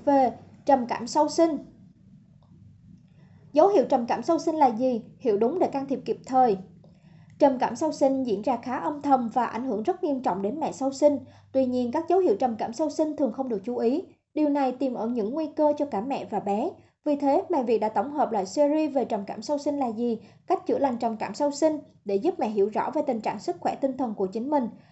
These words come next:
tránh những hậu quả đáng tiếc do không phát hiện trầm cảm sau sinh kịp thời. Mẹ có thể mở podcast này cho bố của bé và ông bà nội, ông bà ngoại cùng nghe để thấu hiểu, giúp mẹ tìm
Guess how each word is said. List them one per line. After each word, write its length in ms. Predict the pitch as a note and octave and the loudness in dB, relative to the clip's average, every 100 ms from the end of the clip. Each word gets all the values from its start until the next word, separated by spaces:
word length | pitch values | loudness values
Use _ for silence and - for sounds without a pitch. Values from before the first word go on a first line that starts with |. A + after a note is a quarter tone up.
| - - | -12 0
tránh 180 | D#4 | 0
những 140 | F#4 C#4+ | 0 2
hậu 180 | C#4 G#3 | 2 2
quả 140 | - | -2
đáng 180 | A#3 C#4+ - | -2 -4 0
tiếc 280 | G4+ - | 0 0
do 100 | D4 | 0
không 240 | C4+ C#4 B3+ | 0 0 -2
phát 180 | F#4 D#4+ | -2 -2
hiện 140 | G3 | -6
trầm 200 | B3 G#3+ | -4 -6
cảm 180 | G#3+ G#3+ | -8 -8
sau 180 | D4+ C#4+ | -6 -2
sinh 180 | G3 | -2
kịp 180 | C4 F#3+ - | -2 -6 -4
thời. 280 | C4 B3 F#3+ - - _ _ _ _ _ _ _ _ _ | 0 2 0 -6 -20 _ _ _ _ _ _ _ _ _
Mẹ 200 | C4+ A3 | -2 -2
có 180 | G#3+ F#4 | 2 0
thể 160 | E4+ B3 | 2 0
mở 260 | A#3 F#3 A3+ | 2 0 2
podcast 400 | D#4 - G4 F4+ | 0 0 -2 0
này 300 | C#4+ B3 A3 - | 0 0 -2 -4
cho 220 | D4 D4 D4 - _ | 2 2 2 -4 _
bố 180 | A#3 C4+ | 2 2
của 160 | - G#3+ | 2 0
bé 320 | A3+ A#3 F#4+ - - | 2 0 0 -6 -4
và 100 | A3+ | -2
ông 340 | - C#4+ D4 | 2 0 2
bà 200 | C#4 B3+ | 0 2
nội, 340 | A3+ G3+ F3+ - | 2 2 2 0
ông 200 | A#3+ A#3+ | -6 -2
bà 140 | A3 | -2
ngoại 300 | G#3 G#3 G3 - | -2 -2 -4 -4
cùng 240 | B3+ G#3+ | -6 -4
nghe 260 | A#3 C#4 C#4+ C#4+ - | -2 -2 -2 -6 -6
để 140 | F#3+ F#3 | -6 -2
thấu 200 | B3 F4 | -4 -2
hiểu, 240 | B3+ F#3 C4+ - - | 0 0 -2 -10 0
giúp 140 | F#4 F#4+ | 0 2
mẹ 140 | C#4 | -2
tìm 320 | D4 C4 G#3+ | -2 -2 -2